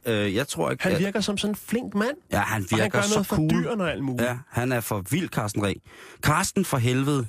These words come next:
Speaker 2: Ja. Skal vi lave en... Øh
Speaker 1: Vi ved, du lytter. Vi
Speaker 2: Ja.
Speaker 1: ved, du sidder ude i Reh Dyrepark og kigger på jaguarerne i den kolde, klare Ebeltoft-luft.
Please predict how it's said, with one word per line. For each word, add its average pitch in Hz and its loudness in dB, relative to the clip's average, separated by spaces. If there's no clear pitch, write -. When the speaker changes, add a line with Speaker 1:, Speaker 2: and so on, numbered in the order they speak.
Speaker 2:
Ja. 156 -2
Skal 165 -2
vi 165 2
lave 175 2
en... 175 2
Øh 147 2
Speaker 1:
Vi 151 2
ved, 196 2
du 185 0
lytter. 190 0
Vi 151 2
Speaker 2:
Ja. 156 2
Speaker 1:
ved, 196 2
du 185 -2
sidder 202 0
ude 170 2
i 190 2
Reh 185 0
Dyrepark 180 0
og 123 -4
kigger 202 2
på 185 0
jaguarerne 160 0
i - -4
den 143 0
kolde, 175 0
klare 160 0
Ebeltoft-luft. 151 0